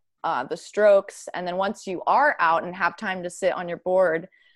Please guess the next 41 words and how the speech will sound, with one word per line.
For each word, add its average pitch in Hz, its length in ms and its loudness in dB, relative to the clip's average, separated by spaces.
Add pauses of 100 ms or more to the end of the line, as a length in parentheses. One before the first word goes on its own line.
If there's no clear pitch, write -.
(200)
how 233 220 0
much 214 460 -4
C 220 280 -4
O 196 100 -2
two 196 600 -4
can 190 320 -8
you 170 400 -6 (340)
expel 214 920 2
and 185 140 -8
how 196 140 -6
much 196 160 -6
oxygen 185 640 -4
can 190 140 -12
you 175 100 -10
breathe 185 340 -6 (340)
in, 208 340 -4
so 190 180 -2
that 180 260 4
if 185 180 -4
you 196 120 -6
are 233 220 0
in 240 80 -4
a 220 40 -8
bad 170 260 0
situation, 160 800 -8 (580)
you 190 160 -6
can 170 520 -10
get 208 200 2
as 175 240 -4 (180)
much 233 420 -2
oxygen 185 380 0
as 180 140 -10
possible 170 640 -6
to 185 160 -8
take 180 300 -4 (400)
potentially 208 540 -4
a 175 40 -8
two-wave 175 340 -2
hold 185 180 -2
down 175 260 -4
where 165 320 -4